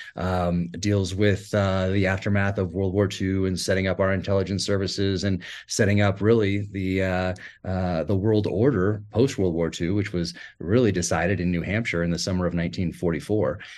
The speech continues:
And, uh, I go a little deeper into that and think, well, what if there was a group of people who didn't trust the citizenry, nor did they trust their elected politicians, uh, on both sides of the Atlantic? And, uh, what would that look like if they really tried to shape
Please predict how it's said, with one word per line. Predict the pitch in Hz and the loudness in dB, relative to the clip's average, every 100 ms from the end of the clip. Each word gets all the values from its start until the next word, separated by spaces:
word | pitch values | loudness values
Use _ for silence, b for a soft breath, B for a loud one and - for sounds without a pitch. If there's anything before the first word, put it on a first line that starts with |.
| B | B
And, | 82 87 85 85 | -4 -2 -2 -2
uh, | 82 82 85 82 | -4 -4 -4 -4
I | 92 78 - | -6 -8 -2
go | 107 | 0
a | |
little | 113 123 | 4 4
deeper | 120 120 113 | 4 2 2
into | 98 87 | 0 0
that | 85 64 | -2 -4
and | 82 | -6
think, | 95 92 85 | -4 -4 -2
well, | 87 | 2
what | 160 | 2
if | 170 | 2
there | 127 | 2
was | 110 104 | 2 0
a | 98 | 0
group | 107 | 0
of | 101 - | 0 0
people | 104 98 87 | 0 0 0
who | 90 | 0
didn't | 120 117 | 0 0
trust | - 104 101 | 2 2 2
the | 90 | -4
citizenry, | - 117 107 101 95 92 B B - | -2 -2 0 0 0 -2 B B 0
nor | 110 135 | 2 4
did | 123 | 4
they | 104 | 4
trust | 95 101 95 - - | 2 2 0 -2 0
their | 95 90 | 2 2
elected | 82 95 92 90 | 2 0 0 -2
politicians, | 85 92 87 95 90 92 87 B B B | 0 0 0 0 -2 0 -2 B B B
uh, | 87 90 73 | -2 0 0
on | 92 | 0
both | 85 107 | 2 0
sides | - 92 87 85 - - | 0 0 0 -2 -4 -6
of | 92 | -4
the | 85 | -4
Atlantic? | 85 85 82 82 - B B B | -4 -4 -4 -6 -10 B B B
And, | 92 87 85 85 | -6 -2 -2 -2
uh, | 87 | -2
what | 82 - | -2 -2
would | 143 | 0
that | 117 85 | 0 0
look | 98 | -4
like | 90 80 78 | -4 -4 -4
if | 76 - | -6 -4
they | 90 | -4
really | 85 90 87 | -2 -2 -2
tried | 90 85 | -2 -2
to | 82 | -4
shape | - 92 85 | -4 -2 -2